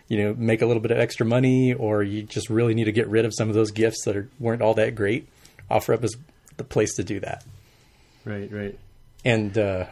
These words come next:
Speaker 1: <clears throat> as a little bonus, in the spirit of the holidays, we've also updated Android as well.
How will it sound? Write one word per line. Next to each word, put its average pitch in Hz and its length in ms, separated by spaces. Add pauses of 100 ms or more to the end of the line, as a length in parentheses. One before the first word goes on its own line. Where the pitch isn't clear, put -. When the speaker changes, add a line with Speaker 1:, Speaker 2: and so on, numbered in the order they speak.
(260)
Speaker 1:
<clears throat> 127 260
as 117 140
a 110 80
little 107 160
bonus, 107 480 (1400)
in 120 100
the 107 60
spirit 104 260
of 107 40
the 101 80
holidays, 95 560 (180)
we've 123 180
also 160 340
updated 143 340
Android 139 400
as 98 100
well. 107 280